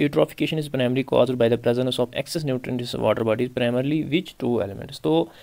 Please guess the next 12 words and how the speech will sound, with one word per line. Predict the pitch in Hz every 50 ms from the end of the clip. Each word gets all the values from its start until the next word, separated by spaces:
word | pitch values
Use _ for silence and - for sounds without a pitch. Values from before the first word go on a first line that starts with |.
| - - - - - _ _ -
किन | 180 208 247 240 233
दो | 185 180 185 - -
एलिमेंट्स | - 131 127 123 131 131 127 143 - -
की | - 147
वजह | 123 113 107 104 107
से | - - 110 110 113 123 139 175 - - - - _ _ - - _ _ _ _ _ _ -
यूट्रोफिकेशन | 214 220 - 190 175 170 - - - 117 117 - 131 -
काज | 160 - 113 104 98 104 101
होती | 95 92 95 - -
हैं, | 98 98
ठीक | - 151 190
है। | 233 214 165